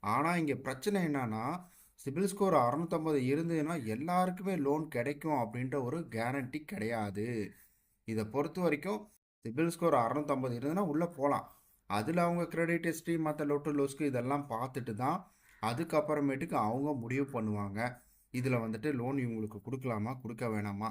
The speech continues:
அப்படின்றது. And ஃபைனல் இதனுடைய முடிவு என்ன அப்படின்னு கேட்டிங்கன்னா, so வந்துட்டு இந்த ஸ்லைஸ் ஆப் அப்படின்றது ஒரு ஆல்டர்னேட்டிவ் ஃபைனான்ஸாக இருக்கலாம்.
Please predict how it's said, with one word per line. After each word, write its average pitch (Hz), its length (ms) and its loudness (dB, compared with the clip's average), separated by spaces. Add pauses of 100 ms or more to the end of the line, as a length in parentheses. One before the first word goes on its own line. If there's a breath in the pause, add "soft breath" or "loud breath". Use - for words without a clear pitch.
அப்படின்றது. 101 680 -6 (1800 loud breath)
And 131 180 2
ஃபைனல் 143 460 4 (480 soft breath)
இதனுடைய 156 360 4
முடிவு 190 340 4
என்ன 160 200 4 (120)
அப்படின்னு 135 340 -2
கேட்டிங்கன்னா, 110 400 -2 (180)
so - 160 -8 (160)
வந்துட்டு 127 320 -2 (340)
இந்த 139 300 0
ஸ்லைஸ் 160 400 -2
ஆப் 151 240 4
அப்படின்றது 131 540 0
ஒரு 156 200 0
ஆல்டர்னேட்டிவ் 175 640 0
ஃபைனான்ஸாக 131 640 -2
இருக்கலாம். 110 420 -4